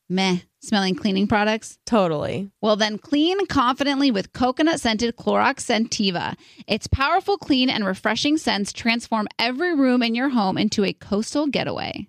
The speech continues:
Speaker 2: Because it smells like coconut, cleans like Clorox, and feels like inspiration.
Speaker 1: Get Clorox Scentiva at a nearby retail store, also available in grapefruit or lavender scents.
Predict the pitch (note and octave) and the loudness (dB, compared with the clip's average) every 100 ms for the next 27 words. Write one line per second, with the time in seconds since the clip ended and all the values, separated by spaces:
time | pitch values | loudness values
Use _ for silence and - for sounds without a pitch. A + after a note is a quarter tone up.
0 | _ A3 C4+ B3 - - A3 A3 C4+ D4+ | _ -6 -4 -4 -6 -2 2 2 2 0
1 | - - B3 A#3+ D#4+ E4 - - - G3 | 0 0 0 2 2 2 0 -8 -2 2
2 | G#3+ A3+ C#4+ C#4 - B3 B3 B3 B3+ - | 2 2 -2 -2 2 4 4 2 0 -4
3 | F#3 F3+ G3 A3 B3 C#4+ - D#3+ D#3 D#3+ | -4 -2 0 2 2 0 0 -2 -2 -4
4 | - G#3 E3 D3+ - D#3+ D#3+ E3 - _ | -2 2 2 2 -2 -4 -4 -8 -12 _
5 | G3+ D#4 - - D4+ D#4+ F4 - C#4 - | -6 -6 -6 -2 0 0 -2 -2 -2 0
6 | C4 B3+ F4 - A3+ G3+ G3+ G3+ C#4 B3 | 0 2 2 0 -2 -2 0 2 2 2
7 | C4 C4 G#3 - F#3 F3+ G3 - - A#3+ | 0 0 0 0 -2 -2 -2 -2 2 2
8 | - D4 G#3+ A3+ A#3+ A#3 A#3 A3 G#3+ B3 | 2 -2 -2 0 0 0 0 -2 -2 0
9 | D#4+ - A#3 A3+ - E4+ D#4 A#3 F#3 A3+ | -2 -2 0 0 0 2 2 2 -2 0
10 | B3 C#4+ - - - - | -2 -2 -4 -6 -16 -20